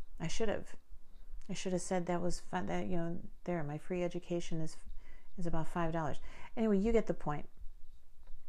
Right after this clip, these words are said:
I don't wanna get too sarcastic here, 'cause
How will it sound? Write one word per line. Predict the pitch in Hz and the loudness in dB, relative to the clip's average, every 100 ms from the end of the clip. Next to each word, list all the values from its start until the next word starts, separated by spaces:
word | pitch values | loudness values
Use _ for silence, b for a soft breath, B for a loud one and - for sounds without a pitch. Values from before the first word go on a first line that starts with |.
| - - | -6 -6
I | 196 | -2
don't | 208 | 0
wanna | 190 | 2
get | 180 175 | 2 -2
too | - 175 | -2 -2
sarcastic | - 160 - 160 151 - - | -2 -4 -2 -4 -4 -4 -6
here, | - 131 160 - b b b b b - - - - - - | -4 -4 -4 -8 b b b b b 0 0 0 -2 -2 0
'cause | 175 165 - | 0 -2 -4